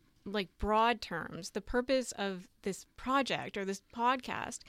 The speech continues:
is to kind of launch a public discussion about teaching and learning. And more specifically, it's sort of meant to be a reflective place where we're thinking together about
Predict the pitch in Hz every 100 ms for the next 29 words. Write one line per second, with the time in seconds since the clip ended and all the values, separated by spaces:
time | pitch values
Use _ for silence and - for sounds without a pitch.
0 | - - - 262 302 294 277 269 220 196
1 | 190 226 220 185 - 196 - 185 170 170
2 | 170 - 170 - - 214 - 190 175 175
3 | - 180 - 175 170 170 165 - - -
4 | - - - - 226 226 196 220 226 226
5 | 220 - 226 240 208 185 214 202 190 196
6 | 180 196 185 175 170 - _ - 180 170
7 | - - - - 208 - 165 170 - -
8 | - - 220 233 247 - 240 233 233 220
9 | 185 180 196 175 165 - 185 175 175 170